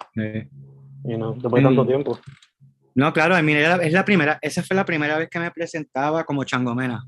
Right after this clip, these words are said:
Speaker 1: en vivo.
Speaker 2: Ujú.
Speaker 1: O sea, yo empecé el proyecto en dos mil dieciocho, pero como te dije, no tenía banda, y se firmé con la disquera, y grabé el segundo E P, y cuando fui a montar la banda, pues pasó toda esta mierda, so, como que,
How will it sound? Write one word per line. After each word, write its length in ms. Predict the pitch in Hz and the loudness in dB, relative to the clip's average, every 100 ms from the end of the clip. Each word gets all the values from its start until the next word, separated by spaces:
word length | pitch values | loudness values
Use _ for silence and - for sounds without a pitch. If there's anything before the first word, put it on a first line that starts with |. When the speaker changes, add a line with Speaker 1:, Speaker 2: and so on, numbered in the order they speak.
| 131 | -8
Speaker 1:
en 120 | 123 | -4
vivo. 280 | 123 110 - _ _ _ | -4 -6 -12 _ _ _
Speaker 2:
Ujú. 120 | 123 113 117 | -6 -6 -8
Speaker 1:
O 440 | - _ _ _ | -14 _ _ _
sea, 180 | 127 123 | -4 -2
yo 140 | 117 | -2
empecé 280 | 117 143 156 | -4 -6 -4
el 40 | |
proyecto 200 | 143 156 160 | -2 -2 0
en 60 | |
dos 100 | 156 | 0
mil 160 | 160 151 | 0 0
dieciocho, 680 | 160 156 160 170 165 165 | -2 0 -2 0 -2 -6
pero 160 | 143 127 | -6 -10
como 160 | 120 117 | -10 -6
te 80 | |
dije, 180 | 127 123 | -6 -4
no 120 | 120 | -4
tenía 320 | 131 127 131 139 | -2 -2 -2 2
banda, 640 | 180 175 170 160 156 147 | 2 2 0 -2 -4 -6
y 220 | 131 113 - - - - - - _ | -8 -10 -18 -20 -20 -20 -20 -20 _
se 220 | - - 139 | -16 -6 -4
firmé 300 | 127 135 147 | 2 2 4
con 100 | 151 | 2
la 80 | 147 | 2
disquera, 600 | 143 - 226 220 214 196 | 0 -2 0 2 2 2
y 120 | 175 | 0
grabé 220 | 139 147 | -2 -4
el 60 | 160 | -4
segundo 380 | 165 165 160 | -2 -2 -2
E 60 | 156 | -4
P, 200 | 226 226 | 0 0
y 40 | 226 | 0
cuando 220 | 156 139 | -4 -4
fui 80 | 156 | -4
a 40 | |
montar 280 | 165 160 - | -6 -8 -10
la 120 | 170 165 | -8 -6
banda, 300 | 170 170 170 | -6 -8 -10
pues 140 | - - | -12 -12
pasó 220 | 123 - | -14 -6
toda 100 | 143 | -6
esta 220 | - 151 | 2 4
mierda, 320 | 151 156 151 | 6 6 4
so, 340 | 139 139 131 120 | 4 4 2 4
como 240 | 151 147 | 2 4
que, 280 | 139 127 | 4 4